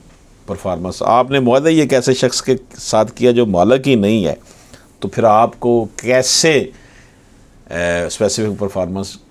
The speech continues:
का आपके हक़ में दिया जा सकता है? The court upheld the order of defendant number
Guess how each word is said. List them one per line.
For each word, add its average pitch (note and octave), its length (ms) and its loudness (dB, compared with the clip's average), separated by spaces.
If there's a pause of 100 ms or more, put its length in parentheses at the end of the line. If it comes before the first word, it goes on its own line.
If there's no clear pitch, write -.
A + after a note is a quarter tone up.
(180)
का F#2 100 -6 (280)
आपके F2 280 -2
हक़ E2 160 -10
में E2 120 -10
दिया D2 200 -12
जा C2+ 160 -14
सकता - 380 -18
है? - 60 -16 (1300)
The G#2+ 200 2
court C#3+ 240 4
upheld C3+ 420 0
the C#3 80 2
order B2 240 4
of B2 100 0
defendant A#2+ 320 -2
number A#2 160 0